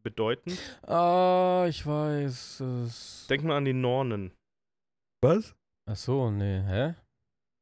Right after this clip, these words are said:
Speaker 1: Die haben ja auch einen Faden.
Speaker 2: Ja, die Nonnen haben den, den Faden, den Lebensfaden.
Speaker 1: Den Lebensfaden. Die
Speaker 2: Ja.
Speaker 1: eine hält den Faden,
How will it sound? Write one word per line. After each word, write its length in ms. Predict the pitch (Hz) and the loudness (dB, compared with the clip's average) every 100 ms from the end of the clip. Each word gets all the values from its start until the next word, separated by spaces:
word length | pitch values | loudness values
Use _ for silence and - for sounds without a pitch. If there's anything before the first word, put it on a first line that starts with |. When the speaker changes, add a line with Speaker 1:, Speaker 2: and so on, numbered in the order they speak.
| _ - - - | _ -20 -18 -12
Speaker 1:
Die 40 | 104 | -6
haben 120 | 110 | -2
ja 100 | 160 | 0
auch 200 | 170 165 | 0 0
einen 340 | 98 101 98 90 | -2 -2 -2 -6
Faden. 500 | - 90 90 - - | -8 -6 -6 -8 -4
Speaker 2:
Ja, 300 | 104 127 120 | 0 2 2
die 100 | 101 | 2
Nonnen 300 | 95 131 151 | 0 0 0
haben 140 | 151 | 0
den, 380 | 151 143 143 139 | 0 -2 -6 -6
den 260 | 139 139 127 | -2 -2 -4
Faden, 400 | 143 127 120 117 | -2 -2 -2 -4
den 100 | 110 | -2
Lebensfaden. 720 | 127 120 - 101 92 87 92 | -2 -2 -4 -2 -2 -2 -6
Speaker 1:
Den 160 | 139 147 | -4 2
Lebensfaden. 800 | 151 131 110 - 95 90 90 87 | 2 2 0 -6 -8 -6 -8 -12
Die 80 | - | -4
Speaker 2:
Ja. 140 | 104 107 | -2 2
Speaker 1:
eine 540 | 113 113 110 104 95 _ _ _ _ _ _ _ _ - | 2 0 -2 -4 -6 _ _ _ _ _ _ _ _ -8
hält 200 | 95 - | -8 -6
den 120 | 117 | -10
Faden, 560 | - 120 131 151 208 | -8 -10 -8 -6 -8